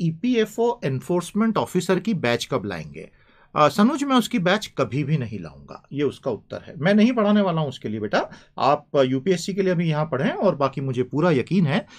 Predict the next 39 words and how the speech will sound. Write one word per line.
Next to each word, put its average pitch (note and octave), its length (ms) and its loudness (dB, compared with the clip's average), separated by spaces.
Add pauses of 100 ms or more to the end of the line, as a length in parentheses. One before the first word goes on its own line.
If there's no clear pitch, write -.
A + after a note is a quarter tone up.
(160)
प्लस D#3 200 2
पोर्टल C#3+ 340 -2
में C#3+ 140 -4
बहुत D#3+ 200 -2
अच्छे D#3 200 -4
अच्छे D3+ 180 -4
टीचर D3+ 300 -2
शायद A#2+ 240 -2
उसके A2+ 220 -8
लिए C3+ 100 -4
अलग G2+ 220 -8
से, C4+ 180 -4
अ, C5 60 -6 (340)
पढ़ा B2+ 480 0
रहे F2 220 -10
होंगे। E2 320 -16 (640)
चलिए D3+ 280 2
दोस्तों, - 360 -8 (360)
ये C3+ 100 0
अभी E3 180 2
तक E3+ 160 -2
यहां D#3 160 -2
का F3 80 -2
समझ D#3+ 220 0
में D#3+ 120 4
आया D#3+ 160 0
आपको? D#3+ 380 -6 (680)
एक G3 200 2
स्टूडेंट G#3+ 360 0
ने A3+ 180 0
लिखा G3+ 280 0
है G#3+ 140 0
एबीसीडी, G3 760 -4
ईएफ़जीएच, F#3+ 640 -2
ज़ेड E3 340 -2
तक G3 160 0
लिखा B2+ 220 -6
है G#2+ 100 -4
उसने। G2 300 -10